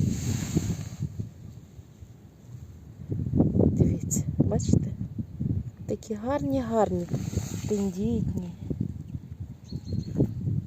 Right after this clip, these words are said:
І ось тут цвіли жовті також крокуси, але вже вони поперецвітали і пов'яли. Ось там синенький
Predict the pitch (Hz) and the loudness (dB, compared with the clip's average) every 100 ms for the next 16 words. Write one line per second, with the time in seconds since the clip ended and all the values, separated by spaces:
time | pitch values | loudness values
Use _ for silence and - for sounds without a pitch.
0 | - - - - - 269 320 285 - - | -2 -4 -16 -18 -10 -2 0 0 -2 -12
1 | 277 - - - 220 247 262 247 220 240 | -12 -12 -10 -8 -2 0 2 0 0 -2
2 | 220 - 190 - - 190 185 175 - 214 | -2 -6 -8 -10 -6 -4 -4 -6 -8 -4
3 | 247 254 196 - 190 - - - - - | -4 -4 -8 -8 -10 -10 -12 -12 -8 -2
4 | 196 214 269 233 233 233 226 220 226 - | 2 4 4 4 4 4 2 2 4 6
5 | 208 - 202 196 - 196 - 226 254 233 | 6 8 6 6 4 0 4 4 6 4
6 | - - - - - - - - 208 - | 0 -6 -4 0 0 0 -2 0 0 4
7 | 214 185 175 170 165 - - - - - | 4 6 6 6 4 4 4 4 0 2
8 | - - - - - - - - - - | 2 2 2 2 2 0 -2 0 2 0
9 | - 202 185 - - - - - - - | 2 2 2 -2 -2 -6 -4 -4 -4 -6
10 | - - - - 180 170 190 285 - 349 | -4 -4 -4 0 2 2 2 0 0 0